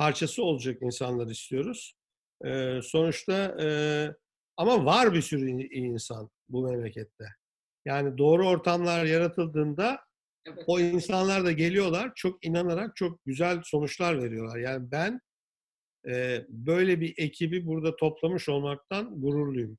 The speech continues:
Speaker 1: Gerçekten çok çok iyi çalışanlarımız var. Hem nitelikleri çok iyi, hem de çok bağlılıkları da çok yüksek yani bu hikayeye.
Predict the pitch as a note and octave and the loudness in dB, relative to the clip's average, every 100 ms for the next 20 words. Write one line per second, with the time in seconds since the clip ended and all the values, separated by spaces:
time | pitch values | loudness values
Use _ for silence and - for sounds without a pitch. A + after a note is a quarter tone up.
0 | _ C#3+ D3+ - A#2+ A#2+ A2+ - - F3 | _ -4 -2 -4 -8 -10 -12 -8 -6 -6
1 | - - D3+ C#3+ - _ _ _ _ _ | -6 -6 -4 -6 -10 _ _ _ _ _
2 | _ _ C#3 C#3+ - C3 B2 C3 C3+ C3+ | _ _ -8 -6 -4 -4 -4 -4 -2 -2
3 | C3 A#2+ B2 C#3+ A2+ C3 D#3 D#3 _ _ | -2 -4 -6 -6 -4 -2 -4 -6 _ _
4 | _ - C#3 C#3 D3+ D3+ D#3 D#3 D3+ E3 | _ -8 -6 -2 -4 -2 -4 -4 -4 -4
5 | D#3 D#3 D#3 F3 - _ _ _ _ C#3+ | -4 -4 -4 -4 -10 _ _ _ _ -2
6 | D3+ D#3 F3 G#3+ G3+ - - E3+ F3 - | 0 0 0 0 -4 -14 -6 -2 -2 -6
7 | A#2+ C#3 D3 D#3+ E3 F3+ F#3 E3 - A2 | -4 0 2 2 2 0 0 -2 -4 -8
8 | A2+ - A#2 A2+ A#2+ A#2 A2+ A#2+ B2 A#2+ | -10 -14 -14 -14 -12 -10 -6 -4 -4 -6
9 | B2+ A#2 A#2 D3 | -6 -6 -6 -6